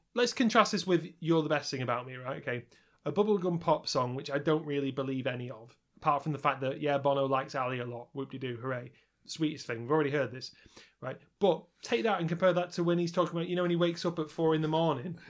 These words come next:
and he's covered in fear and everything. Like, all that s-,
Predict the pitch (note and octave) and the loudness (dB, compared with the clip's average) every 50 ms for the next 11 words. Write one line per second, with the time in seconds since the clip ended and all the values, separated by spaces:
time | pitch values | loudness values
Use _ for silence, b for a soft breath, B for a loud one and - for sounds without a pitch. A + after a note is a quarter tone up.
0 | B B B C#3+ C#3 C#3+ C#3 C3 - - - - E3 D3+ D3+ D3 C#3 C#3 C3 - | B B B -4 -2 -2 -2 -4 -6 -10 -4 -4 -2 -2 0 -2 -4 -6 -6 -2
1 | - E3+ D#3+ C#3 B2+ B2 B2 B2 B2 A#2+ B2 - - B2 A#2 A2+ B B B B | 0 2 2 2 2 0 -2 -4 -6 -8 -8 -10 -8 -10 -10 -10 B B B B
2 | B E3 E3 E3 E3+ - - - - G3+ G#3+ G#3+ A#3 G#3+ G3+ F#3 E3 - - - | B -2 -2 -4 -4 -10 -14 -6 0 2 2 2 2 0 -2 -6 -10 -12 -14 -16